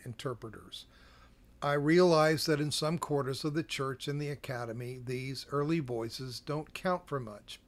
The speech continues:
but in recent years, I've come to sense that the first generations of interpreters of Scripture are more attuned to the Bible's own dense symbolic bandwidth. Again,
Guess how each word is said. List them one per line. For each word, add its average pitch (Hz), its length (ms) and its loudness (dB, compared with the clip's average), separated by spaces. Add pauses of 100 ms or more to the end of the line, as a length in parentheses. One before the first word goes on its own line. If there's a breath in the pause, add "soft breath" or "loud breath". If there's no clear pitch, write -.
(280)
but 180 160 -2
in 208 160 2
recent 214 440 -2
years, 123 440 -4 (580 loud breath)
I've 175 220 -2
come 214 260 2
to 190 80 -6
sense 185 520 0
that 147 300 -2
the 143 80 -6
first - 460 -2
generations 143 840 -2
of 123 200 -6
interpreters 143 760 -4
of 113 140 -6
Scripture 113 580 -6 (640 soft breath)
are 180 100 2
more 240 320 0
attuned 190 540 -2
to 139 80 -4
the 131 100 -2
Bible's 143 680 0
own 170 580 -2
dense 147 460 -4 (100)
symbolic 127 880 -4
bandwidth. 117 640 -8 (840 soft breath)
Again, 120 520 0